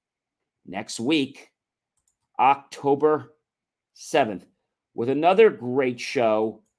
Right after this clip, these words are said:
with even more great content. And I'll be in the month of,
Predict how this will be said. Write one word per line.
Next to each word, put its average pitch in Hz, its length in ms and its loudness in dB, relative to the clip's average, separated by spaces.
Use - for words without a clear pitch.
with 95 160 -16
even 160 280 -4
more 139 400 0
great 107 280 -6
content. 95 640 -10
And - 100 -14
I'll 110 120 0
be 131 200 -8
in 156 120 -4
the 147 60 -2
month 139 380 -2
of, 135 320 -2